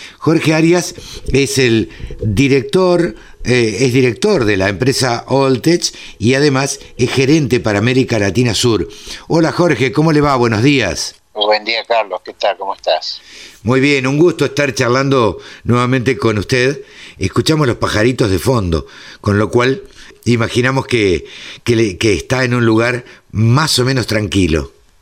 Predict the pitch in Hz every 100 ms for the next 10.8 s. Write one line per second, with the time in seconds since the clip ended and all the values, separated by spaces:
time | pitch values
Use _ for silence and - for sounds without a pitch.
0 | _ 107 - 135 131 123 113 107 - -
1 | 107 117 - 147 143 139 127 113 107 104
2 | _ _ 104 - _ 110 - 147 143 131
3 | 113 110 139 151 - 156 - - - -
4 | 101 90 - 131 120 113 - - - _
5 | 120 120 139 156 135 - _ _ 117 113
6 | 131 127 113 165 156 120 120 127 139 143
7 | 131 - 98 - - - - 110 110 110
8 | - 120 120 123 131 127 104 - 101 98
9 | 101 113 120 110 107 117 113 107 104 104
10 | 107 123 123 - 110 - 135